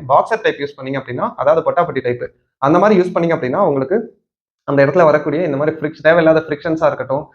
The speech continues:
அங்க தேவையில்லாம வேர்வை தேங்கி அதனால வரக்கூடிய இன்ஃபெக்ஷன்ஸா இருக்கட்டும், அதெல்லாம் நம்ம கண்ட்ரோல் பண்ண முடியும். நிறைய நேரம் நம்ம அந்த பார்ட்ஸை ஒழுங்கா கிளீனா வச்சுக்கலனா கூட நமக்கு யூ டி ஐ வரும், யூரினரி ட்ராக்ட் இன்ஃபெக்ஷன் வரும். அதுக்கு அடுத்த விஷயம், இன்னர் வேர்ஸை வந்து முடிஞ்சா,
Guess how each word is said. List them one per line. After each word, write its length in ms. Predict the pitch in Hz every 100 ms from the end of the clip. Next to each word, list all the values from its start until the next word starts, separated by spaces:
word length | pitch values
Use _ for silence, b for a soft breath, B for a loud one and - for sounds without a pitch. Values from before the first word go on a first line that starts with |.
| _ _
அங்க 240 | 135 139 135 131 127 127 - _ -
தேவையில்லாம 360 | 160 165 165 147
வேர்வை 300 | 165 175 135
தேங்கி 240 | 156 160
அதனால 360 | 135 151 170 165
வரக்கூடிய 360 | 147 147 139
இன்ஃபெக்ஷன்ஸா 460 | 135 147 - - -
இருக்கட்டும், 460 | 139 120 151 220
அதெல்லாம் 280 | 139 131 156
நம்ம 180 | 151 131
கண்ட்ரோல் 280 | 135 127 160
பண்ண 160 | 156 123
முடியும். 340 | 120 135 143 _ _ -
நிறைய 260 | 127 214
நேரம் 260 | 226 175 156
நம்ம 160 | 156 131
அந்த 140 | 127
பார்ட்ஸை 320 | 147 180 -
ஒழுங்கா 240 | 160 165 185
கிளீனா 320 | 160 185 185 143
வச்சுக்கலனா 400 | 180 175 143 123
கூட 140 | 175
நமக்கு 260 | 175 135 131
யூ 120 | 160
டி 80 | 156
ஐ 100 | 147
வரும், 240 | 127 123 123
யூரினரி 320 | 165 160 131
ட்ராக்ட் 300 | 127 131 131
இன்ஃபெக்ஷன் 320 | 127 - 143
வரும். 280 | 123 123 127 B B B -
அதுக்கு 280 | - 147 214
அடுத்த 180 | 196 277
விஷயம், 380 | 226 160 190 190
இன்னர் 320 | 160 240 254
வேர்ஸை 220 | 202 -
வந்து 340 | 143 151 226 -
முடிஞ்சா, 460 | 143 196 202 214